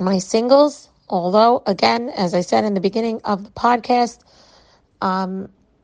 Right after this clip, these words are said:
everyone's responsible for looking into their people. If for some chance you date someone for three months and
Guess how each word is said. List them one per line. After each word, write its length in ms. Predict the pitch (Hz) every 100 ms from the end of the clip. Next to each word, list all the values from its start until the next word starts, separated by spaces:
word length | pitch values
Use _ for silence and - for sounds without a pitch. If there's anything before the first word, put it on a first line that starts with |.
| _ _ _ - 190 202 - _ _
everyone's 540 | 208 208 226 214 226 220
responsible 680 | 208 - 214 226 214 226 220
for 180 | - 202
looking 420 | 214 214 214 202
into 440 | 226 226 214 233
their 160 | 214 208
people. 380 | 208 226 202 202
If 200 | 220 247
for 180 | - 196
some 360 | - 226 214
chance 420 | 214 226 208 190 196
you 60 |
date 260 | 175 214 208
someone 220 | 208 202
for 120 | -
three 240 | 196 220 220
months 400 | 214 202 190 -
and 300 | 208 196 180